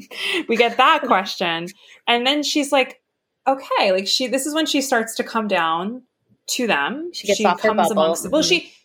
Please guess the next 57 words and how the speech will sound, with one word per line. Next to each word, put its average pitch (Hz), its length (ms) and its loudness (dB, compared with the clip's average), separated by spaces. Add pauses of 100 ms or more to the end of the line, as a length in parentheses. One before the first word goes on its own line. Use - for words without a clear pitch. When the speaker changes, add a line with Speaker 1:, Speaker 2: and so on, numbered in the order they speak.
Speaker 1:
she 349 240 0
has 320 240 2
been 247 180 -2
with 202 180 0
them, 180 140 0
right? 185 180 -2
She's 220 140 -4
also 240 220 -2
been 220 160 -2
meet 196 180 -4
and 185 120 -8
greeting 165 720 -8
at 180 120 -8
this 180 160 -10
moment. 151 300 -6
Speaker 2:
Oh, 269 40 6
Speaker 1:
Yeah, 262 40 6
Speaker 2:
true, 233 60 0
Speaker 1:
she's 247 100 0
been 220 80 2
Speaker 2:
yeah, 190 100 0
Speaker 1:
meeting, 202 220 -2
Speaker 2:
she's 190 100 -6
like, 196 180 2
Speaker 1:
she's, 220 140 -6
Speaker 2:
"Hello, 269 320 4
Speaker 1:
she's 226 100 4
been 226 120 6
down. 233 180 0
Speaker 2:
hello." 170 560 -2
Speaker 1:
Yeah, 208 180 0
she's 240 200 0
been 233 140 -6
Speaker 2:
<laughs> 220 60 -4
Speaker 1:
meet - 100 -2
and - 80 0
Speaker 2:
Meeting 240 140 0
her 240 120 4
with - 0 -
Speaker 1:
greeting. 170 180 -2
Speaker 2:
subjects. 208 840 -2
<laughs> 262 440 -2
Speaker 1:
Yes, 214 580 -2
Speaker 2:
Yep. - 80 -4
Speaker 1:
totally. 202 540 2
Um, 185 260 0
Speaker 2:
Yep. 170 140 0
Speaker 1:
and - 220 -4
she 254 180 -2
says, 330 240 2
"That's 233 180 0
a 240 60 0
good 233 200 0
question." 175 640 -4
And 196 200 -4
she's 202 180 -6
like, 208 240 -6